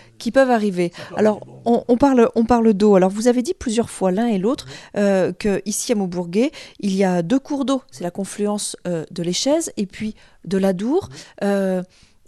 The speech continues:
Speaker 1: que-, quelle importance ça a, ça, en fait ?
Speaker 2: Alors, euh,
Speaker 1: Comment ça façonne une ville ?
Speaker 2: Alors, ça façonne une ville, euh, parce que, euh, l'eau est une richesse.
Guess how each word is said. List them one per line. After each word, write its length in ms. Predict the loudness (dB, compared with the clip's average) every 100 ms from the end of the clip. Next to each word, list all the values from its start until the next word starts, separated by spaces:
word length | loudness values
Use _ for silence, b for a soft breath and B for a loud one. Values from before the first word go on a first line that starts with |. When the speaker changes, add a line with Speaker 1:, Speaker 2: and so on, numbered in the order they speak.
| -20 -12
Speaker 1:
que-, 160 | -10 -10 -4
quelle 140 | -2
importance 480 | 0 -2 -6 -8 -8
ça 300 | -4 -2 -2
a, 40 | -4
ça, 220 | -8 -12
en 80 | -14
fait ? 400 | -12 -12 -12 -20 -20 -18 -14 -14 -16 -18
Speaker 2:
Alors, 340 | -18 -18 -18 -20 -20 -20 b b b b -12 -12
euh, 400 | -20 -20 -20 -20 -20 -16 -14
Speaker 1:
Comment 180 | -8 -8
ça 160 | -6
façonne 640 | -6 -4 -4 -2 -4 -4 -8 _
une 140 | -10 -8
ville ? 340 | -8 -10 -12 -16 -18 -14 -14
Speaker 2:
Alors, 180 | -14 -12
ça 120 | -12
façonne 340 | -10 -10 -8 -8
une 140 | -8
ville, 320 | -10 -12 -16 -20 _ _ _
euh, 80 | -20 _
parce 200 | -10 -10
que, 320 | -10 -10 -10 -14 b b b b b _
euh, 320 | -20 -20 -20 -20 -16
l'eau 320 | -10 -8 -8
est 180 | -10 -10
une 200 | -8 -6
richesse. 640 | -8 -10 -10 -8 -8 -10